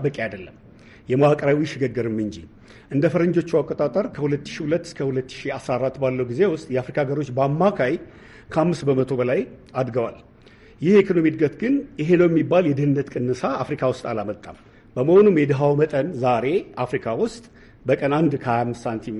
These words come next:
የሚያገኘውን ብንወስደው አርባ ሰባት ፐርሰንት ነው።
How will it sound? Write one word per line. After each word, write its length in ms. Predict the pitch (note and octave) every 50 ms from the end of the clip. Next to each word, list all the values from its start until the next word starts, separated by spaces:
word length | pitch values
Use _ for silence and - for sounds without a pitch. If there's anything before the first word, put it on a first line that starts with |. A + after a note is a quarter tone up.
| A#2
የሚያገኘውን 640 | A#2 A#2+ A#2+ C3+ C3 B2 A#2+ A#2+ A#2+ A#2 A2+ A2+ A2+ A2
ብንወስደው 560 | A2+ D3+ F3+ F3+ E3+ D3 - C3+ C#3 G3+ C#4 F4+ - - - - - - - - _ _ -
አርባ 320 | C3 C3+ C#3+ C3 B2+ C3 C#3 C3+ C#3 C#3+ C3+ C3+ -
ሰባት 360 | - C#3 A#2+ B2+ C3 B2+ - -
ፐርሰንት 440 | - B2 A#2 - - G#2 F#2 E2 - -
ነው። 120 | -